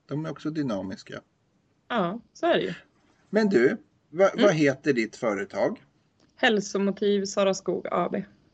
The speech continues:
Speaker 1: Ja.
Speaker 2: Mm.
Speaker 1: Det, det är, och, och det kan man slå upp på nätet och sådär, eller hur?
Speaker 2: Ja, hälsomotiv punkt se.
Speaker 1: Ja.
Speaker 2: Så hittar ni.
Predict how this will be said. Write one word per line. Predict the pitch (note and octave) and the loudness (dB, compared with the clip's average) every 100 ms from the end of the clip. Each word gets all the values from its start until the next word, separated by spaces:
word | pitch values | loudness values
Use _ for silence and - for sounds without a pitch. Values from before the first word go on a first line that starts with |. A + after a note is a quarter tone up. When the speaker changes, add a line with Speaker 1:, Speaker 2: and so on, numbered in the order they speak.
| _ | _
Speaker 1:
Ja. | B2 A#2 B2+ - _ _ _ - | -10 -8 -8 -12 _ _ _ -2
Speaker 2:
Mm. | G3+ F3 G3+ | 0 2 0
Speaker 1:
Det, | G#3 B2+ - | -4 -8 -10
det | B2+ B2 C3+ | -8 -4 -4
är, | C3 B2+ - - _ - | -4 -6 -12 -20 _ -10
och, | C3 - | -8 -6
och | B2+ | -2
det | C3 C3 | 0 -2
kan | C3+ C#3+ | -2 0
man | C3 B2+ A2+ | 2 0 -2
slå | G#2 - B2 A#2+ A2 | -6 -6 -2 0 0
upp | G2+ _ - - | -2 _ -20 -20
på | - | -12
nätet | F#2 F#2+ A2+ A#2 G#2 - F#2+ | -10 -6 -4 -4 -6 -12 -16
och | F#2 | -16
sådär, | - - E2+ - | -16 -14 -14 -14
eller | - A#2 | -14 -14
hur? | G#2+ - _ _ - | -14 -16 _ _ -2
Speaker 2:
Ja, | C#4 B3+ G#3 | 2 6 6
hälsomotiv | G#3 B3 A3 - A3 A3 B3 A#3 G#3+ | 4 2 2 0 -4 -2 0 0 -2
punkt | G3+ F#3+ F3+ - F#3+ | -2 0 0 -6 -10
se. | - - G3+ G3+ - - _ - | -10 -4 -4 -4 -12 -20 _ -14
Speaker 1:
Ja. | B3 B2+ | -10 -4
Speaker 2:
Så | F#3+ | -4
hittar | F#3 - F3 | -4 -6 -8
ni. | F#3 | -6